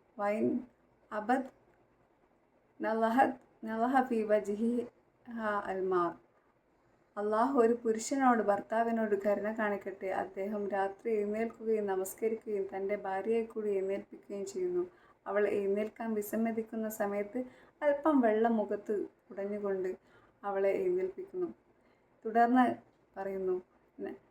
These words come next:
റഹിമല്ലാഹു ഇംറാഅത്തൻ ഖാമത്ത് മിനൽ ലൈലി ഫസല്ലത് വ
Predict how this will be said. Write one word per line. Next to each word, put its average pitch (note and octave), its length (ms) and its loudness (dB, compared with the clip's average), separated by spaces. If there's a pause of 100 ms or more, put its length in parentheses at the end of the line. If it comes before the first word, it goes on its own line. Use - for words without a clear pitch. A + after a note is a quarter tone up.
(260)
റഹിമല്ലാഹു C4 720 4
ഇംറാഅത്തൻ A3 680 2
ഖാമത്ത് G#3 500 -4
മിനൽ G#3+ 360 -4
ലൈലി G#3+ 320 0 (440)
ഫസല്ലത് A3 600 0 (800)
വ A3+ 140 0